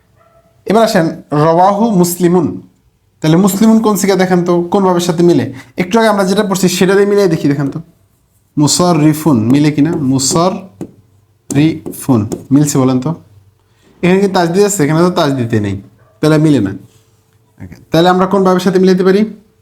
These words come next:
আমি আপনাকে একটু সহজ মিলে, আপনি অন্যগুলো সবগুলোর সাথে মিলাইবেন, কারণ আমাদের সময় কম, তো সবগুলোর সাথে মিলিয়ে দেখানো সম্ভব না। আপনি একটু মিলিয়ে দেখবেন মিলে কিনা, তাহলে বুঝবেন, আমাকে বলবেন যে, "হুজুর, এই জিনিসটা তো মিলতেছে না," তাহলে আমি এটাকে আপনাকে সমাধান দেবো ক্লাসে। ওকে,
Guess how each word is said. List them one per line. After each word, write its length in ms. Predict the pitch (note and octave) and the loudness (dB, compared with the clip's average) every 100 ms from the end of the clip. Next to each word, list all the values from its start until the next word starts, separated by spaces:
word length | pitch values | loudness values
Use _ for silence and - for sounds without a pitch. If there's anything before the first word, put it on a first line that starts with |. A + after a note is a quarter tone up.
| _ _ _ | _ _ _
আমি 200 | - F#3+ | 0 2
আপনাকে 300 | F#3 F#3 F3+ | 2 0 -2
একটু 160 | F3+ F3+ | -2 -2
সহজ 300 | G3 F3+ F3 | 0 0 0
মিলে, 220 | F#3+ G#3 | 0 0
আপনি 280 | - E3+ G3+ | -2 -2 -2
অন্যগুলো 320 | G3 F#3+ F#3+ | 0 2 0
সবগুলোর 340 | F#3+ F#3+ G3+ G3+ | 0 0 0 0
সাথে 160 | F#3 | 0
মিলাইবেন, 380 | F3+ E3+ C3+ G2+ - _ _ _ | 2 2 0 -4 -8 _ _ _
কারণ 120 | E3 | -2
আমাদের 220 | F#3 G3+ | 2 0
সময় 320 | G#3 - F3+ G3+ | 0 0 0 0
কম, 220 | A3 G#3+ | 0 0
তো 120 | G#3+ | 0
সবগুলোর 320 | G3 E3+ G3 | 0 0 0
সাথে 160 | F#3 F3+ | 0 0
মিলিয়ে 240 | F#3 G3 | 2 2
দেখানো 260 | E3+ E3 D#3 | 2 0 -2
সম্ভব 300 | D#3 B2+ A#2+ | -4 -4 -2
না। 100 | C#3 | -2
আপনি 180 | D3 D#3 | -2 -2
একটু 140 | D#3+ | 2
মিলিয়ে 220 | E3 E3 | 2 2
দেখবেন 240 | C#3 B2+ A#2+ | 0 0 0
মিলে 220 | C3+ A#2 | 0 -2
কিনা, 200 | A2 F2+ - _ _ _ | -4 -6 -12 _ _ _
তাহলে 180 | F#3+ G#3 | 0 2
বুঝবেন, 300 | G#3 G3 F#3+ | 2 2 0
আমাকে 220 | F#3 G3 | 0 2
বলবেন 360 | F#3+ G3+ D#3+ D3 | 2 2 2 2
যে, 80 | |
"হুজুর, 280 | F3 F3 F3 - - _ | 2 2 0 -4 -20 _
এই 200 | F3+ G3+ | 0 2
জিনিসটা 300 | G#3 G#3 - | 2 0 0
তো 280 | G#3+ G3 E3+ | 0 0 0
মিলতেছে 420 | F#3+ A3 G#3+ - B2+ | 0 2 0 -2 -2
না," 200 | F#2+ - _ | -4 -8 _
তাহলে 180 | - F3 | -2 0
আমি 160 | F3 E3+ | 2 2
এটাকে 200 | E3+ D#3+ | 2 -2
আপনাকে 280 | C#3+ C3+ C3+ | -2 -4 -4
সমাধান 380 | B2+ A#2 A#2+ | -4 -2 0
দেবো 160 | A#2 A2 | -2 -2
ক্লাসে। 320 | - G2+ A#2 | -2 -4 -4
ওকে, 260 | C#3 A3 | -4 -4